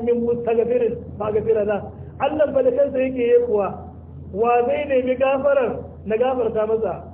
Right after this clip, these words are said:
Sai kai bulun bukui. Sai da alfijirin ya fito, shikenan an daina yi kuwar, sannan sai ka ɗauko tarbi. Ha, to,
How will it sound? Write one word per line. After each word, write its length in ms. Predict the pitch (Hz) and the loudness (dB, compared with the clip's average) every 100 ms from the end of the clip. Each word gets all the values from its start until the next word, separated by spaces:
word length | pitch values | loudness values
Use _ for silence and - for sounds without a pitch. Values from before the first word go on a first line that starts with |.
| - - - - - | -18 -18 -18 -18 -2
Sai 140 | 233 233 | 2 4
kai 140 | 233 226 | 6 4
bulun 320 | 226 233 226 | 4 0 0
bukui. 380 | 220 226 214 - - - - - - - - - - | 0 0 -2 -6 -14 -16 -16 -16 -16 -16 -16 -8 0
Sai 180 | 254 262 | 2 2
da 100 | 226 | 0
alfijirin 560 | 214 247 240 233 208 | 0 0 2 2 4
ya 80 | 220 | 2
fito, 560 | 226 226 226 220 - - - - - - | 2 2 4 4 2 -10 -16 -18 -16 -8
shikenan 480 | 240 247 220 226 226 | -6 0 2 2 -2
an 140 | 233 | 2
daina 180 | 240 233 | 4 6
yi 120 | 214 | 4
kuwar, 320 | 208 208 190 165 - - | 4 2 0 -2 -8 -6
sannan 200 | 220 208 | -4 -2
sai 80 | 196 | -2
ka 80 | 202 | -2
ɗauko 240 | 202 220 214 | -2 0 -2
tarbi. 300 | 170 - - - - - - | -4 -10 -14 -16 -18 -18 -10
Ha, 460 | 185 190 165 - - - - - - | -4 -2 -4 -6 -12 -16 -18 -18 -4
to, 300 | 539 381 - | -2 -2 -8